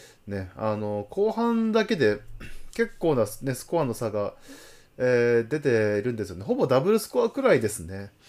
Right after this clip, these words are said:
まあ、なんでそんなにね、あの、まあ、流れが変わったかっていうところはね、これもちょっと一言で説明するのは難しいですけども、ね、琉球のね、やはりアジャストと、あの、島根がちょっとオフェンスがね、えー、単調になって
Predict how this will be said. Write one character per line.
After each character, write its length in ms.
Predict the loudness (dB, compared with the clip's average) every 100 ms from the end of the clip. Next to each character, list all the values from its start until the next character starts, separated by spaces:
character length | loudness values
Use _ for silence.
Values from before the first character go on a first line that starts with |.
| -20 -20 -20 _ _ _ _ -4
ま 120 | -2
あ、 40 |
な 180 | -2 0
ん 80 | 0
で 80 | 0
そ 120 | -2
ん 80 | 0
な 100 | 2
に 80 | 4
ね、 100 | 4
あ 340 | 4 2 -2
の、 520 | 0 0 0 -2 -2
ま 60 | -2
あ、 40 |
流 200 | -2 0
れ 100 | 4
が 80 | 4
変 100 | 4
わ 60 | 2
っ 40 |
た 80 | 2
か 140 | 0 0
っ 60 |
て 140 | 0 -4
い 100 | -4
う 60 |
と 100 | -6
こ 140 | -6 -2
ろ 460 | 0 0 0 -2
は 220 | -2 -2 -4
ね、 120 | -8
こ 140 | -4 -2
れ 60 |
も 60 | 0
ち 60 | 0
ょ 60 |
っ 20 |
と 80 | 0
一 160 | 0 0
言 100 | 0
で 120 | 0
説 220 | 0 -2
明 80 | -2
す 120 | 0
る 80 | -2
の 60 | -4
は 60 |
難 160 | -2 -2
し 80 | 0
い 40 |
で 60 | -2
す 80 | -2
け 80 |
ど 120 | -8 -8
も、 260 | -10 -14 -14
ね、 120 | -12 -4
琉 220 | -2 0
球 140 | 0
の 40 | 0
ね、 260 | 0 -4 -4
や 60 |
は 40 | -2
り 80 | 2
ア 120 | 4
ジ 80 | 6
ャ 80 | 4
ス 100 | 2
ト 240 | -6 -6 -12 -20 -18 -18 -20 _
と、 340 | 4 6 4 -2 _ _ -8
あ 100 | -4
の、 300 | 0 0 0
島 320 | -2 2 4
根 220 | 4 4
が 100 | 0
ち 100 | -2
ょ 20 |
っ 40 | 0
と 120 | 0
オ 40 |
フ 60 | 2
ェ 60 | 0
ン 40 |
ス 80 | 2
が 160 | 2
ね、 220 | 2 0 -2
え 300 | -6 -4 -4
ー、 60 | -4
単 200 | -8 -4
調 180 | -4 -2
に 60 |
な 80 | -4
っ 60 | -4
て 280 | -4 -4